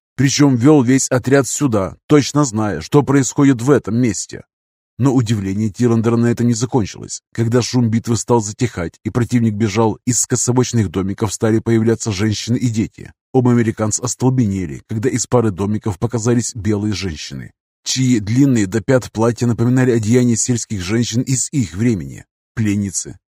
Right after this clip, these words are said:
Белые приходили освободить похищенных женщин. Мелькнуло в голове Тиллендера, но женщины не спешили кидаться им на грудь, заливаясь слезами,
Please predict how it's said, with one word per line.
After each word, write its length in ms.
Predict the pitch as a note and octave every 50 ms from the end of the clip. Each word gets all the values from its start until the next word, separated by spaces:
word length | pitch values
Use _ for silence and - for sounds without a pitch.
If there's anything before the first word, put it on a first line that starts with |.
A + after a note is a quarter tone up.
| _
Белые 380 | - F2 A#2+ B2+ B2+ A2+ G2+ E2
приходили 480 | - A#2+ - A#2 B2 B2 C3+ B2+ B2+
освободить 500 | A#2+ - - C3+ B2+ B2+ B2+ C3+ B2+ -
похищенных 640 | - C#3 B2 - D3 C#3+ A2 - - B2+ C3+ B2+ A#2
женщин. 580 | B2 C3+ C#3 A2+ F#2+ - - - C2 A1+ - - _ _ _ -
Мелькнуло 380 | C3 C#3 B2 - E3 D3 A#2
в 60 | G2+ F#2
голове 280 | F#2+ A#2+ B2+ B2 A#2+
Тиллендера, 560 | G#2+ - A2 G#2+ F2+ E2+ - - C2+ A1+ - - _ _ -
но 120 | A#2 B2
женщины 460 | A2+ F#2+ G#2+ G#2+ G2+ - - - A#2 A2+
не 120 | A#2 A#2
спешили 440 | - - C3 C3 - - D3+ B2+ G#2+
кидаться 420 | - - G#2+ A2 A#2+ A2 - A2+
им 180 | G#2 B2+ A#2 A#2
на 80 | B2
грудь, 340 | A2+ F#2+ F2 D2+ - - - _
заливаясь 540 | - G2+ A#2 C#3 D3 C3+ A2+ G2 E2+ E2 -
слезами, 560 | - - - B2 G#2 G2 F#2 C2+ A1 - -